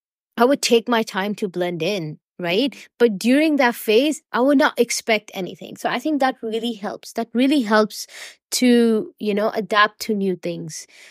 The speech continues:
So I would say, like, you know, of course, this, it's a big change, and it's like you're away from home, you're away from parents, and there'll be bumps, but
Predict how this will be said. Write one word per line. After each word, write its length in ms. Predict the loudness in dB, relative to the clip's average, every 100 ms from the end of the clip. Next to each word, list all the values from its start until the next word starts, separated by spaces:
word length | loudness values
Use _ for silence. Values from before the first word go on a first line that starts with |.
| _
So 140 | 0 2
I 80 | 4
would 200 | 2 -2
say, 440 | -2 2 2 0
like, 280 | -4 -6 -4
you 60 | 0
know, 140 | 0
of 220 | -2 -4
course, 320 | 2 4 4
this, 240 | 2 -2 -2
it's 200 | -4 -2
a 60 | -4
big 360 | 2 0 0
change, 760 | -6 -2 0 2 2 0 -2 -10 -20 -20 -20 -20 _ _
and 540 | 0 2 2 2 -2 -8 _ _ _
it's 180 | -6 -2
like 200 | -2 0
you're 120 | 0
away 320 | 0 0 2 2
from 260 | 2 2
home, 380 | 2 4 4 2
you're 140 | 2
away 180 | 0 -2
from 220 | -2 -6
parents, 680 | -6 -4 -2 0 0 -4 -6
and 220 | -6 -4
there'll 240 | 0 2 2
be 220 | 2 0
bumps, 400 | 0 0 0 -2
but 240 | -4 -6